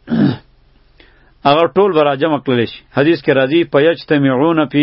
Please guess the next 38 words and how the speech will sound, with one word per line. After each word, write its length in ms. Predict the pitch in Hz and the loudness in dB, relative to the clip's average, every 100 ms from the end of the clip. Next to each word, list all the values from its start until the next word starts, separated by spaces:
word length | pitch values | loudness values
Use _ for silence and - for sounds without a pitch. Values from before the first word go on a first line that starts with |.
| 147 | 0
تابوت 520 | 139 127 127 147 135 135 131 _ _ - | 0 0 0 -2 0 -2 -4 _ _ -6
من 180 | 131 160 | -2 0
حدید 440 | 151 147 139 165 143 113 - | 0 0 2 0 0 -2 -4
فیرما 520 | - 135 160 160 151 139 | -2 0 2 2 0 0
به 200 | 123 127 151 | 0 0 0
فی 160 | 139 131 | 0 0
جهنم». 440 | 131 139 143 135 127 - _ _ - - | 0 0 0 -2 -4 -8 _ _ -20 -8
دغه 260 | 127 156 151 | 0 2 2
ټول 320 | 139 175 170 | 0 0 2
ظالمان، 500 | 131 127 127 135 127 110 | 2 2 2 0 -2 -6
چې 120 | - 151 | -2 0
ظالم 360 | 139 131 143 165 | 2 0 0 -4
سره 220 | 147 147 | 0 0
چا 160 | 143 165 | 2 0
دومره 340 | 139 160 165 143 | 0 0 0 0
مرسته 360 | 143 156 - | -2 -2 -4
کړې 240 | 143 165 165 | -2 0 2
ده 120 | 147 143 _ - _ | 0 -2 _ -20 _
چې 120 | 147 | 0
د 60 | 135 | 2
هغې 240 | 127 151 | 2 0
لپاره 320 | 147 131 156 160 | -2 2 2 2
یو 160 | 139 | 0
قلم 300 | 120 127 143 | 0 0 0
ورکړی 340 | 147 123 135 131 | 0 -4 0 0
دی، 100 | 131 139 | 2 2
یا 100 | 156 | 0
قلم 340 | - 151 156 165 | 0 0 2 2
یې 80 | |
د 60 | 139 | 0
هغې 200 | 135 151 | 0 0
لپاره 280 | 131 151 143 | 0 0 0
جوړ 200 | 131 135 | 0 -2
کړی 180 | 127 151 | 2 2
دی 100 | 143 | 2
د 140 | 131 | 0
لیکلو 260 | 127 123 147 | -2 0 0
دپاره، 380 | 135 127 139 | 0 0 0